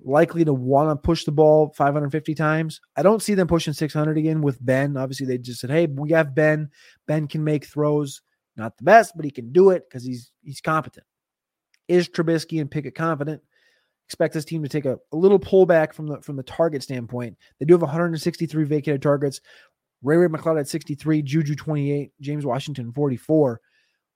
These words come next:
But again, when you talk about vacated targets, a hundred sixty-three,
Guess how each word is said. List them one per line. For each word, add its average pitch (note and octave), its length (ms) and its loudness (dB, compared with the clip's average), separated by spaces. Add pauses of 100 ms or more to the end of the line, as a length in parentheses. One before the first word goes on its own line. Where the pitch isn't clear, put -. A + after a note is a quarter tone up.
(240)
But D#3 100 -2
again, E3+ 380 0 (160)
when D3+ 100 -8
you D#3 80 -6
talk F#3+ 180 0
about G3 160 2
vacated F3 300 0
targets, D#3+ 320 0
a - 60 -20
hundred F#3 260 -4
sixty-three, D#3 720 -4